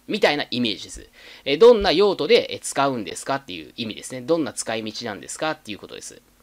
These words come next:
で、この良好な環境を作ったり守ったりするために、こんな建物建てちゃ、建てちゃいけませんよっていうふうに、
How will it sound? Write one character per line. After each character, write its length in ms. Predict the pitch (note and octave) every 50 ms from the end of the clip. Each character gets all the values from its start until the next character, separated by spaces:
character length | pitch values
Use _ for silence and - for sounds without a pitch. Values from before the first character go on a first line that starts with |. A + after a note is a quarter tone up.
| _ _ _ _ _ -
で、 120 | F#3+ A3
こ 140 | - - A#3+
の 200 | C4 C4+ D3 A#2
良 260 | B2+ F#3 A3 A#3 A#3
好 300 | A3+ - A3+ A3+ A3+ A3+
な 180 | B3+ C#4 A3 C3
環 280 | - - D#3+ D3+ D#3 D#3
境 300 | - D#3 D3 D3 - -
を 260 | - B3+ G#3+ C3+ G2+ -
作 260 | - - - - F#3+
っ 40 | G3+
た 300 | - _ _ - A#2 A#2
り 220 | C3+ C#3 A#2+ G2 G#2
守 340 | G#2+ A2+ A2 E3+ G#3 A3 A3
っ 60 | - -
た 100 | - A#2
り 120 | G2 G2
す 180 | - - - A#2+
る 180 | A#2+ A#2+ - - _
た 140 | - E3 G3
め 240 | B3 D4+ E4+ E4 C#4+
に、 340 | C4+ D#4 E4 F3 - - - - - - - - _
こ 140 | - F#3 G3+
ん 80 | A3
な 80 | A3+ A3
建 220 | G#3+ G#3+ F#3+ A3
物 160 | G#3+ F#3+ C3+ -
建 160 | - F3+ F#3
て 100 | F#3+ E3
ち 80 | - B2+
ゃ、 20 | - _
建 160 | - - G#3+
て 100 | F#3 D3
ち 60 | - A#2
ゃ 40 |
い 100 | G2 F#2
け 120 | B2 E3 E3+
ま 140 | F3 F3 E3+
せ 120 | - G3+
ん 140 | E3 B2+ A2
よ 140 | C3 D3+ D3+
っ 420 | D3+ - _ _ _ _ _ _
て 80 | - C#4
い 120 | C#4 C#4+
う 60 | C#4+ C#4
ふ 140 | B3+ C#4
う 80 | F#3 B2+
に、 280 | C#3+ F3 D3+ G2+ -